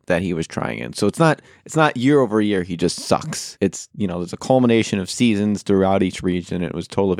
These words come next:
eight different regions. So it's not, it's not twenty-five years of, of being terrible. It's, you know,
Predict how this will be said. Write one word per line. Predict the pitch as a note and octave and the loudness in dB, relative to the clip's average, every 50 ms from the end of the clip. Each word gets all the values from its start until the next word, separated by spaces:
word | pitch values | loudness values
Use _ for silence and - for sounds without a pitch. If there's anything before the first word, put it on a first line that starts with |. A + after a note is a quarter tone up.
| - - | 0 0
eight | G2 F#2+ - - | -2 -2 -2 -4
different | - F2+ - - - - _ | -8 -10 -10 -12 -14 -14 _
regions. | - F2+ F#2 - - - - - - _ | -8 -8 -8 -8 -12 -18 -20 -20 -20 _
So | - - A2 G2+ F#2 - - - G1+ - | -2 0 2 2 2 -2 -6 -12 -6 -2
it's | A#2 C#3 C#3 - - | 0 0 2 2 2
not, | F#3 F#3+ D#3+ - - | 2 2 2 -2 -6
it's | - - - | -6 -2 0
not | C#3+ B2+ - | 0 0 0
twenty-five | - - A#2+ A2+ G#2+ - - F#2+ F#2 F2+ | 0 2 2 2 2 0 0 0 0 0
years | F#2 F#2+ F#2+ F#2 F2+ - | 0 0 2 0 0 -2
of, | E2+ E2 D#2+ - - - | -6 -8 -10 -12 -6 -6
of | E2 - - _ _ | -6 -6 -6 _ _
being | - A2+ G#2+ F2+ D#2+ | 0 0 0 0 -2
terrible. | - - - - - - - - G1+ G1+ G1+ | -4 -4 -4 -4 -4 -6 -8 -8 -8 -6 -6
It's, | - - - - - - - _ _ _ - | -6 -8 -8 -12 -18 -18 -20 _ _ _ -14
you | - F2+ | -12 -12
know, | - | -12